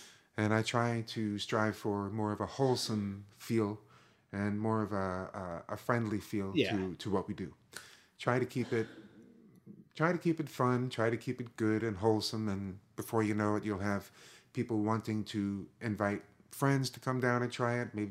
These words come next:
Speaker 1: possibly even younger players. Um, it's good for all ages when you take the approach of having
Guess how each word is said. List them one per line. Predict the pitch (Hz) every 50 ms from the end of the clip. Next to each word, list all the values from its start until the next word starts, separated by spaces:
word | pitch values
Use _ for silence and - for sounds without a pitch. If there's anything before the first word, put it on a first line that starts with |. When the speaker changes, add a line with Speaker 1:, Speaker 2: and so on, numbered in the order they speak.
| - -
Speaker 1:
possibly | 113 113 113 - - 107 107
even | 104 92 92 85 82
younger | 92 110 113 117 107 110 107
players. | - - 113 110 107 104 107 104 - - - - - - - - - - _ _ _ _ _ -
Um, | 101 101 101 101 110 -
it's | 123 - -
good | - 180 160 147
for | - - 113 107 107
all | 104 101 104
ages | 107 110 101 104 101 95 -
when | 110 98
you | 98 101
take | 101 - 113 101 - -
the | 113
approach | 107 - - - 110 104 98 -
of | 104 92 92
having | 92 107 107 104 104 98 95